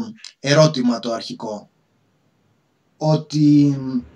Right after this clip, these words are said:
όταν δεν αποφασίζουν οι επαΐοντες,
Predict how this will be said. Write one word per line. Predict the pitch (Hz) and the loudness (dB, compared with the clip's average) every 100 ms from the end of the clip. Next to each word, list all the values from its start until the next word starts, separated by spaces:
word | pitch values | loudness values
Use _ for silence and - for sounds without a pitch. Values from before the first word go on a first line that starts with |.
| - _ _ _ | -20 _ _ _
όταν | - 208 208 196 160 | 2 2 4 2 2
δεν | 214 208 | 0 0
αποφασίζουν | 170 165 151 143 175 151 151 | -2 -2 0 2 0 0 0
οι | 139 | 0
επαΐοντες, | 131 127 127 127 123 123 185 226 - - | -2 -2 0 0 0 -2 -4 -4 -6 -8